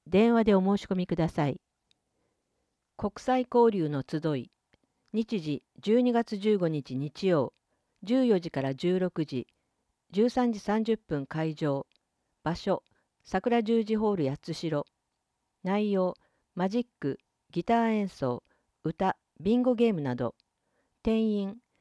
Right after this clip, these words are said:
八十人程度。お問い合わせ、地域日本語支援八代クラブ、内山。電話、三五四二八五。日本遺産、ピザ作り、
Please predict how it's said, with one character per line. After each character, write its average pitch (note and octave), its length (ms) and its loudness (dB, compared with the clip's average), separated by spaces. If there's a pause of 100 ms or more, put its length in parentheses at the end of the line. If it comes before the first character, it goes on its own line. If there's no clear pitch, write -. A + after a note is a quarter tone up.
(120)
八 G#3 260 -2
十 A#3+ 160 4
人 A3 200 2
程 F3+ 260 0
度。 A2+ 220 -6 (720)
お F#3+ 100 -4
問 B3 240 2
い A#3+ 60 4
合 A3+ 60 2
わ A3 120 0
せ、 G3+ 260 -2 (400)
地 C4 180 -2
域 E3+ 220 -6
日 E3 120 0
本 A3+ 200 2
語 G#3+ 100 0
支 - 180 -6
援 D#3 280 -4
八 - 360 -4
代 G#3+ 100 2
ク G#3 140 -2
ラ E3+ 100 2
ブ、 C3+ 240 -6 (680)
内 G3 320 -6
山。 F3 400 -2 (540)
電 G#3+ 300 2
話、 G3 180 -2 (120)
三 A#3 360 0
五 G3+ 380 0
四 A3+ 320 2
二 A3 200 2
八 D3+ 340 -6
五。 C#3+ 280 -2 (1300)
日 G#3+ 140 4
本 C4+ 220 4
遺 C4 80 0
産、 E3 300 -4 (200)
ピ G3+ 120 -4
ザ A#3 160 4
作 A3 220 0
り、 D3 180 -4